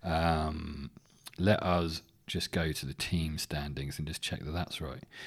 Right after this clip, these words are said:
Yeah, I knew they had it wrong. Fucking B B C, get your fucking shit together. Your constructors things are completely fucking wrong.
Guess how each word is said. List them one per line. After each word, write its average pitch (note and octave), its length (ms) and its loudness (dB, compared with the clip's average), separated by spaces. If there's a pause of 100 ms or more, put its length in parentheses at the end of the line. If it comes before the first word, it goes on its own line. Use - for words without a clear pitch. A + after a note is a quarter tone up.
(120)
Yeah, G#3 180 8
I A3+ 40 10
knew B3+ 160 10
they D#3 80 12
had F#2 160 10
it D#2 100 8
wrong. D2+ 180 4
Fucking A3+ 320 6
B E3+ 220 12
B A2 160 10
C, F2+ 280 6
get E3 140 2
your G#3+ 100 6
fucking F#3 280 4
shit F3+ 220 4
together. E3 240 4
Your A#2 100 6
constructors E3+ 580 6
things F#2 180 4
are G2 40 0
completely A2 600 6
fucking A2 380 4
wrong. A#2+ 320 6